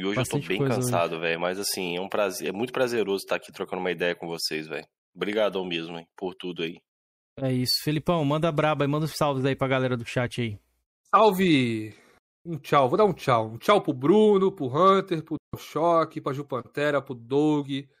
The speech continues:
Speaker 3: pro Eliseu, pro Controle de Platina, pro Matheus K T, cara, Matheus K T ajuda a gente muito, velho. Diego Dias, o Sold, o Apenas Eu,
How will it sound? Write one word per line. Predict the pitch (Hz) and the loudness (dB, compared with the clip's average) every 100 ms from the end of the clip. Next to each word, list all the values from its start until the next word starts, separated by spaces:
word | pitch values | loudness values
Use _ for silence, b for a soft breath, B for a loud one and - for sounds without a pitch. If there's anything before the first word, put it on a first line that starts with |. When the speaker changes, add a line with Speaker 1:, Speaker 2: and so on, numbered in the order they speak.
| _ | _
Speaker 3:
pro | 156 | -4
Eliseu, | 147 127 117 123 151 139 | -2 -2 -4 0 2 2
pro | |
Controle | 147 139 147 | -2 -4 -4
de | 139 | -4
Platina, | 135 120 - - 160 147 139 135 135 _ _ _ _ _ _ _ _ | -4 -4 -4 -4 -2 0 -2 -6 -8 _ _ _ _ _ _ _ _
pro | - | -4
Matheus | 143 151 147 | -2 0 -2
K | 123 | -2
T, | 113 - 156 151 | -2 2 2 2
cara, | 147 139 | 0 0
Matheus | 135 123 135 | 0 -4 -6
K | 131 | -6
T | 127 | -4
ajuda | 139 135 | -4 -2
a | 135 | -4
gente | 135 - | -4 -12
muito, | 123 123 120 | -10 -8 -6
velho. | 120 113 b b _ | -6 -6 b b _
Diego | 143 175 139 | 2 4 2
Dias, | 123 - 170 160 143 131 | -6 -2 2 6 6 4
o | |
Sold, | 131 - 151 160 156 135 | -2 0 6 8 8 4
o | 139 | -2
Apenas | 135 160 135 120 | -2 -2 -2 -4
Eu, | 123 147 143 139 139 | -2 2 2 0 -4